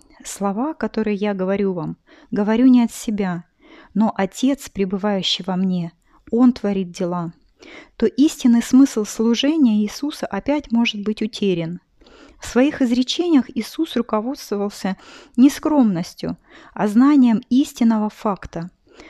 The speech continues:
В каждом человеке действительно существует Христос. Иисус осознавал это присутствие. Он понимал, что поскольку все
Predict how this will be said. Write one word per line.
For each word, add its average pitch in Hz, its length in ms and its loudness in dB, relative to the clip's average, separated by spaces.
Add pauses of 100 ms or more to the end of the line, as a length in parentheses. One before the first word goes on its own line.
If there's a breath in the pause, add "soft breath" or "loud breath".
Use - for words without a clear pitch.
(160 loud breath)
В - 120 -20
каждом 285 380 0
человеке 254 560 0
действительно 220 680 0
существует 220 680 -4
Христос. - 800 -6 (500 soft breath)
Иисус 294 500 -4
осознавал 247 680 0
это 214 160 -4
присутствие. 180 880 -8 (280)
Он 233 140 4
понимал, 254 720 4
что - 240 -6
поскольку 240 800 -2
все 247 480 -2